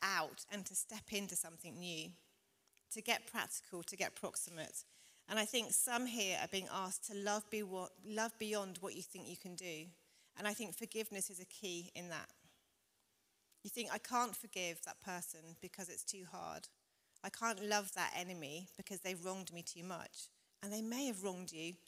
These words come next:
They probably have. They do, they, they have sort of provoked something in you that needs forgiving. But if you don't forgive and you don't love and you don't try to take steps towards what Jesus is calling you to do,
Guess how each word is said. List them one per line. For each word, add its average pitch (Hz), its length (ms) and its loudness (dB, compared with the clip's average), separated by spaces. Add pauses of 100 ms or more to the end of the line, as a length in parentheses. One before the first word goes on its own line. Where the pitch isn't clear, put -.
They 180 100 -4
probably 165 320 -4
have. 160 220 -4 (1700)
They 208 120 2
do, 226 500 2 (100)
they, 214 200 2 (440)
they 220 100 6
have 240 300 2
sort - 220 2
of 180 60 -8 (380)
provoked 208 440 2
something 175 400 -6
in 175 160 -4
you 170 80 -2
that - 80 -4
needs 175 200 0
forgiving. 175 600 -2 (400)
But - 140 6
if 226 200 -2
you 233 80 -2
don't 269 340 -2
forgive 175 520 -4 (840)
and 208 160 -2
you 214 120 -2
don't 208 420 -4
love 175 360 0 (1040)
and 220 100 0
you 220 80 -2
don't 240 320 2 (360)
try 233 360 2
to 226 160 -4
take - 260 -2
steps - 340 2
towards 202 320 -2
what - 140 -4
Jesus 214 260 -2
is 190 140 2
calling 220 400 -2
you 165 120 -6
to - 140 -6
do, 160 280 -6